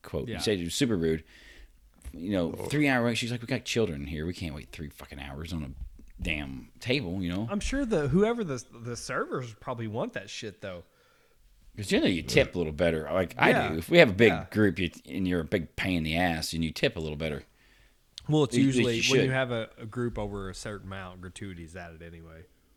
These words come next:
Speaker 1: But it's like, and so then I call my, so, like, my daughter's, like, changed her mind. It's like she wanted Red Robin instead, and then my wife called, and they could accommodate us within, like,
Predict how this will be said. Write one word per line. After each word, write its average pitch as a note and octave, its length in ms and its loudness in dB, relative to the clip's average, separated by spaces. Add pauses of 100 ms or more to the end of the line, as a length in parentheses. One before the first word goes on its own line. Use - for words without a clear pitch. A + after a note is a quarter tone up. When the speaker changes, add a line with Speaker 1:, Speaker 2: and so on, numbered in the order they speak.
(760)
Speaker 1:
But F#3 120 4
it's E3+ 120 0
like, E3 300 2
and A#2 140 -2
so D3 120 2
then C3 260 6
I A#2 100 4
call B2+ 180 4
my, A#2+ 160 4 (100)
so, A2 160 2
like, G#2+ 160 2
my A2 80 2
daughter's, E2+ 400 0
like, D#2+ 100 -8
changed D#2+ 320 -2
her D2+ 60 -8
mind. D2+ 160 -2
It's F#2 80 -2
like - 140 -4 (420)
she - 140 -4
wanted D#2+ 180 0
Red D#2+ 160 0
Robin G#2 300 2
instead, F2 260 0
and A2+ 120 2
then F#2+ 80 2
my F2 80 0
wife F2 180 0
called, E2+ 200 0
and G#2 80 2
they A2 80 6
could C3 140 2
accommodate G#2+ 460 2
us F2 120 2
within, F#2 320 2
like, D#2+ 200 0